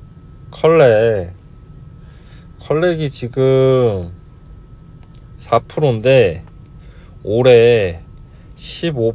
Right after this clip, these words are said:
프로 정도까지는 올릴 생각입니다. 어쨌든 기분 좋네요. 아, 드슬, 저도 드슬 드디어 하나 뽑았습니다. 어쨌든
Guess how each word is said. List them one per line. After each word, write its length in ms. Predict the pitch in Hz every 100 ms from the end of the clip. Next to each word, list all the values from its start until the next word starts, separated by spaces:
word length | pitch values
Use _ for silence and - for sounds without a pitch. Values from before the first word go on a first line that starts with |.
| -
프로 400 | - 139 139 139 135
정도까지는 1000 | 135 131 120 117 117 110 104 104 123 143 - - - - -
올릴 280 | - 110 113
생각입니다. 760 | 104 123 127 120 98 92 90 90 - - - - - - - - - - - - - - - - - - - -
어쨌든 460 | 135 127 139 120 95 - - - -
기분 460 | - 143 151 151
좋네요. 760 | 123 120 131 135 117 104 92 90
아, 640 | 104 110 120 117 113 117 - - - - - - -
드슬, 640 | - 127 120 131 110 107 - - - - - - - -
저도 320 | - 117 120
드슬 420 | 117 120 117 120
드디어 380 | 117 - - 113
하나 240 | 110 120 110
뽑았습니다. 840 | - 113 127 - 117 104 95 92 - - - - - - - - - -
어쨌든 640 | 120 - 127 127 127 127